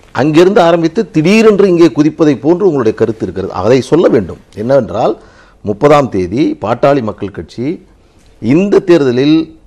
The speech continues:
கூட்டணி அமைக்கும் அதிகாரத்தை நிறுவனர் மருத்துவர் ஐயா அவர்களுக்கு வழங்கி,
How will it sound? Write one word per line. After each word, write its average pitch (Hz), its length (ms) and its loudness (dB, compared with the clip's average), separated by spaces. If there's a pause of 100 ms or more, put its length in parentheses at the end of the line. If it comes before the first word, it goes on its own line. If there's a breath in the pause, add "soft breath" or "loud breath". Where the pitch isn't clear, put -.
கூட்டணி 185 440 0
அமைக்கும் 156 540 -4
அதிகாரத்தை 143 960 -2
நிறுவனர் 117 460 0
மருத்துவர் 113 420 0
ஐயா 120 140 0
அவர்களுக்கு 98 340 -4
வழங்கி, 87 600 -10